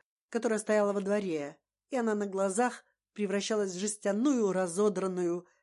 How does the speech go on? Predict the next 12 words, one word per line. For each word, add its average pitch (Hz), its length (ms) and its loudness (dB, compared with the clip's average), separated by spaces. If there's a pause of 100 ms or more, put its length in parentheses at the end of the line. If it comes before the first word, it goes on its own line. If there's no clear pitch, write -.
консервную 175 880 -2
банку. 139 720 -10 (1160)
И 254 80 0
она 247 240 2
на 226 160 2
глазах 220 560 4
превращалась 226 640 0
в - 20 -8
жестяную 226 800 0
разодранную 208 800 2
консервную 190 840 -2
банку. 147 680 -12